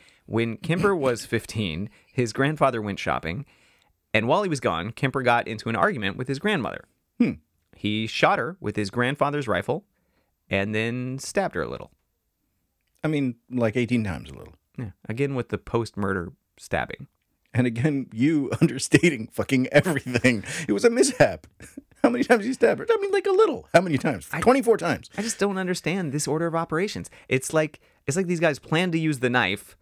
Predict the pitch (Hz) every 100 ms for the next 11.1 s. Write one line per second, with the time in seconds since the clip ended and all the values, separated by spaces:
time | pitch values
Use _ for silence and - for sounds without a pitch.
0 | _ - 113 127 - - 117 107 101 110
1 | 113 85 - - _ _ - 107 107 101
2 | 101 107 120 - 370 180 143 98 92 50
3 | - - - _ _ _ _ _ - -
4 | - - 127 131 139 127 117 107 120 123
5 | 110 117 117 110 104 110 110 - - 160
6 | 117 - - 92 85 78 - - 90 85
7 | 67 - _ 104 101 117 98 92 92 92
8 | 107 95 92 82 87 80 _ - 87 -
9 | 73 - 80 80 78 78 87 78 - 127
10 | 95 107 - - - _ - 117 95 87
11 | 82